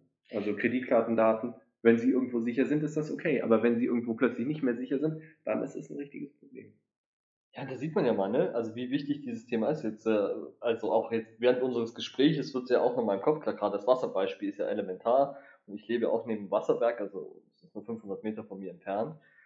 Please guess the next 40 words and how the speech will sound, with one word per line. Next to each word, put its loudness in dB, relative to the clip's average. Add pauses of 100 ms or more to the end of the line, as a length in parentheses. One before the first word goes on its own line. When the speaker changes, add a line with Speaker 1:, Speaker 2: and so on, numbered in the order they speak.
(200)
Speaker 2:
Und -20
natürlich -8
müssen -8
die -10 (100)
Vorkehrungen -4
treffen, -4
nicht -8
nur -4
um -8
das -12
Wasser -6
an -14
sich -14
zu -10
schützen, -10
sondern -4
auch -8
die, -10
auch -12
die -20
Datenmenge -6
und, -6
äh, -8
also -8 (500)
Speaker 1:
Ja. -8
Speaker 2:
was -10
daraus -4
gemacht 4
wird, -6
zu -16
schützen. -12
Das -8
ist, -14
äh, -2 (400)
sehr -4
spannendes -8
Feld -6
auf -14
jeden -18
Fall. -18